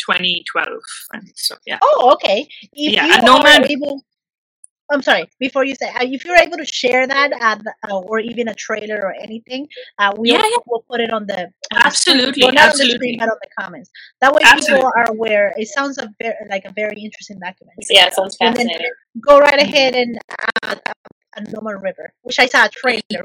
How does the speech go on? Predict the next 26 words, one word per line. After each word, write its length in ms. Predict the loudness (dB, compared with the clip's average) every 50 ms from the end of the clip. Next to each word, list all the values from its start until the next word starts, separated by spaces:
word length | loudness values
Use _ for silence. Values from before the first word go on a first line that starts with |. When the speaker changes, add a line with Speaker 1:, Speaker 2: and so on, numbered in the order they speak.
| -14 _
Speaker 2:
for. 260 | -16 -12 -10 -10 -10 -8
Speaker 1:
Yeah, 560 | -2 2 4 6 8 8 8 10 8 8 8 6
A 120 | 6 6
Nomad 380 | 6 4 4 4 2 0 0 2
River 400 | 2 0 2 2 2 2 2 2
was, 420 | 0 0 0 0 0 0 0 -2 -4 -2
uh, 220 | 0 0 -2 -2 -6 -6 -6 -6 -2
done 320 | 0 2 2 2 2 2 2
by 120 | 2 2
a 100 | 2 2
friend 420 | 0 -2 -2 -2 -2 0 0 -2 -2
of 120 | -4 -4 -6
mine, 320 | -6 -4 -4 -4 -4 -4
and 240 | -6 -8 -8 -8 -8 -6
he 280 | -2 -2 0 0 0 0
was 280 | 2 2 2 0 -2
kind 240 | -4 -4 -2 0 0
of 140 | -2 -2 -6
approached 640 | _ -10 -8 -4 -2 0 0 -2 -2 -6 -8 -4
by 320 | 0 2 2 2 0 -2 -6
this, 320 | -8 -6 -6 -6 -6 -6 -8 -4 -4
uh, 240 | -4 -4 -4 -6 -6 -4
Isha 400 | -4 -2 0 2 4 4 4 4
Foundation, 720 | 2 -2 -4 -4 -2 0 0 0 0 -2 -4 -6 -8 -12 -14 -18 _ _ _ _ _ _ _ _ -8 -6
uh, 220 | -4 -4 -6 -8 -12 _ -8
Sadhguru. 800 | -2 0 0 0 0 -4 -6 -4 -4 -6 -8 -10 -10 -12 -14